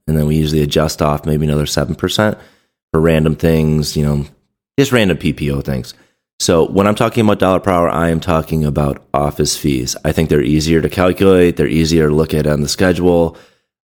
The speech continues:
Um, it's just a, a measure of how much you're doing. You know, it doesn't really matter how much, uh, dollars they're actually worth, at least in this bonus system,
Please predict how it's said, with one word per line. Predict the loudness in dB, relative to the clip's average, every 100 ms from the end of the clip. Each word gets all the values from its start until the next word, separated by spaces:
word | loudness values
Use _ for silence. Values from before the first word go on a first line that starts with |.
| _
Um, | -2 0 0 -2 -6 -4
it's | -2 0
just | -2 0
a, | -6 -6 _ _ _ _
a | 0
measure | 2 2 2 0
of | 0
how | -4 -18 -4 0 2
much | 2 0 -6 -2
you're | 0
doing. | 0 -2 -4 -14 _ -4
You |
know, | 0
it | 2
doesn't | 2 0 2
really | 2 4
matter | 2 2 0 -2 -8 _ _ _ _
how | -2 0
much, | 2 2 0 -6 -8 -4
uh, | -2 0 -4 -8 _ _ _ _ _ _ _ _
dollars | 0 2 2 0
they're | 0 0
actually | -2 -2 -2 0
worth, | 2 0 -2 -10 _ _
at | -2 2
least | 2 2
in | 2 4
this | 4 2
bonus | -2 -2 -4
system, | -4 -2 -2 -4